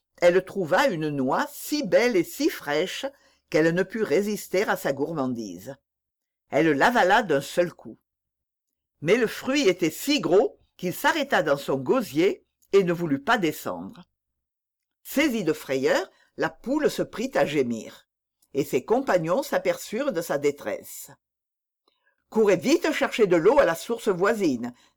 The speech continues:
dit le chat à Chanteclair, « sans quoi nous allons la voir étouffée. » Le coq partit comme un trait, pendant que Minet, faisant patte de velours,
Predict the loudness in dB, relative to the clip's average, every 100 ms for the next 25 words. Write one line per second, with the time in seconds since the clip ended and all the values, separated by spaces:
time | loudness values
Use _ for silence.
0 | -4 -2 -2 -2 0 -2 -2 -10 -10 -6
1 | -6 -2 -2 -2 -8 _ _ _ _ -4
2 | -4 0 2 2 2 0 0 2 2 0
3 | 0 -2 -2 -4 -6 -6 -8 -8 _ _
4 | _ _ _ _ _ _ _ _ _ _
5 | _ _ _ _ 0 2 4 0 0 -2
6 | -4 -2 -6 -4 -2 -2 -4 -6 -2 0
7 | 0 -6 _ _ _ -2 0 -2 -4 -2
8 | -2 -2 -2 0 -2 -4 -6 -4 -2 -2
9 | -2 -4 -2 -2 0 0 0 -2 -8